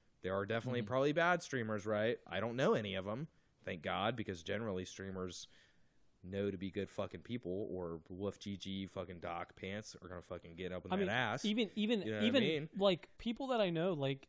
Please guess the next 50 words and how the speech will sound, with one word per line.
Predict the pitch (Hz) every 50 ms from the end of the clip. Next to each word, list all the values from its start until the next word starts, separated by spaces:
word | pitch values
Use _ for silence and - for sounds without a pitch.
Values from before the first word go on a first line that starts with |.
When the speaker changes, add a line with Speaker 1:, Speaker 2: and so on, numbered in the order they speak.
| _ -
Speaker 2:
that | 160 156
are | 156 156
like, | 147 151 147 139 -
"Hey, | - - 180 180
I'm | 175 165 160
a | 156 139
streamer." | - - - 151 160 151 139 131
It's | 123 - 143
like, | 135 123 - - - - - - -
"Well, | 180 175
why | 165 175 180
do | 185
you | 190 170
wanna | 180 170 160
be | 151 147
a | 147
streamer?" | 131 - - 156 180 185 151 135 131
It's | 120 -
like, | 165 151 - - - - - _
"Well, | - 208
because, | 214 175 - 214 190 - - - - _ _ _
well, | - 190 190 185 185 196 - -
because | - 190 175 - -
one, | 202 220 233 226
I | 208
wanna | 185 180 185 175 151
do | 135 151 156 156
it | 147
because | 143 127 - 147 131 131
it's | 120 -
something | - 143 131 135 123
I | 117 117
love, | 117 131 131 123 123 123 - -
but | - 160 - -
two, | - 196 196 180
it's | 160 -
like, | 151 139 - -
I | - 151
really | 139 127 123 131 156 160 160 156
wanna | 147 147 143 131 127
help | - - - 147 147 147 - - - -
other | 147 143 139 139
people | 131 - - 139 131 - - 127 127 123 - _ _ _ _ _ _ _
and | - 139 135
do | 135 156
stuff," | - - 143 120 -
because | - 139 123 151 131
they | 131 143
see | 135 - - - 143 147 143
this | 135 139 131 - - - -